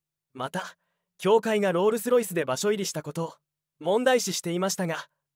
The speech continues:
とんでもないのは、車種だけではありませんでした。彼には、自分で雇った運転手までいたそうです。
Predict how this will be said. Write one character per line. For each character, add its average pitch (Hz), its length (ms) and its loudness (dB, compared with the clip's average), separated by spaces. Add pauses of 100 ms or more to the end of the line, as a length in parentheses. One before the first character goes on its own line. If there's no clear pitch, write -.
と 139 140 -4
ん 160 80 -4
で 180 80 2
も 175 140 2
な 190 120 2
い 208 60 2
の 175 80 0
は、 120 180 -8 (360)
車 214 220 0
種 214 140 -2
だ 175 120 0
け 226 100 0
で 220 80 4
は 139 160 2
あ 117 40 -2
り 160 100 -2
ま 208 100 2
せ 240 100 0
ん 247 60 0
で 214 80 0
し - 60 -4
た。 - 200 -12 (460)
彼 202 240 0
に 180 140 0
は、 143 220 -4 (300)
自 135 200 -4
分 214 180 4
で 233 100 2
雇 240 200 4
っ 214 60 -2
た 165 140 -2
運 165 140 -2
転 240 240 0
手 226 80 -2
ま 185 100 0
で 147 100 -4
い 127 80 -8
た 175 100 -6
そ 196 140 -2
う 185 40 -2
で 175 80 -4
す。 - 220 -12